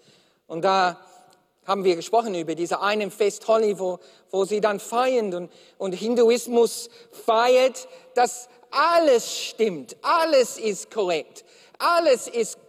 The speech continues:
Gott, Gott und Götze und, und, und alles gehört zum Gott. Und, und die in diesem Glauben, ähm,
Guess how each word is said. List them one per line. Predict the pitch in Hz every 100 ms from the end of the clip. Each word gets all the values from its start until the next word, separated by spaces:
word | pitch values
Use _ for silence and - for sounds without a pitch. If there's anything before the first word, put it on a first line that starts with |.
| _
Gott, | 240 208 175 143 - - -
Gott | - 285 302 320 311
und | 285 262 190
Götze | 311 320 - 277 262
und, | 240 - -
und, | 254 262 262
und | 262 254
alles | 269 339 339 320 -
gehört | 294 254 254 233
zum | - 254 220
Gott. | 214 208 214
Und, | 196 - -
und | 233 208
die | 240 214 -
in | 220 214
diesem | 220 233 220 254 202
Glauben, | 208 226 294 277 226 - - 220
ähm, | 240